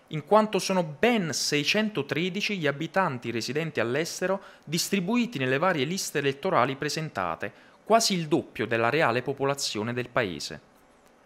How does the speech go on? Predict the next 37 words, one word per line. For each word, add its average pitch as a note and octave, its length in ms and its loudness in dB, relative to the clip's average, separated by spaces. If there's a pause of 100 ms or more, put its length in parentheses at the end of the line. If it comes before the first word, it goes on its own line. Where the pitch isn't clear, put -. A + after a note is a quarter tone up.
Da F3 140 4
primo D#4+ 240 4
cittadino G3+ 480 2
si - 160 -2
è D#3 40 0
impegnato D#3+ 600 2
e A#2 100 -2
distinto F#3+ 600 -2
nella C#3 180 0
promozione E3+ 480 -2
della C#3+ 160 2
cultura, G2+ 600 -6 (280)
in F3+ 120 0
un G3 120 4
territorio A3+ 460 8
solo C4 320 4
apparentemente D#3+ 840 0
privo G#2+ 280 -4
di G#2+ 120 -4
risorse. G2 600 -8 (480)
Basti C#3+ 300 2
pensare C#3+ 320 4
al D#3 100 2
fatto F#3 380 2
che - 80 -2
nella B2+ 280 2
chiesa F3+ 300 -4
di C3+ 80 -6
Santa D3 300 -2
Maria B2 220 0
Assunta A#2+ 580 -4 (260)
è E3 120 2
esposta G3 580 6
la E3 80 6
famosa F3+ 420 2
pala G#3+ 380 4
d'altare D3 720 2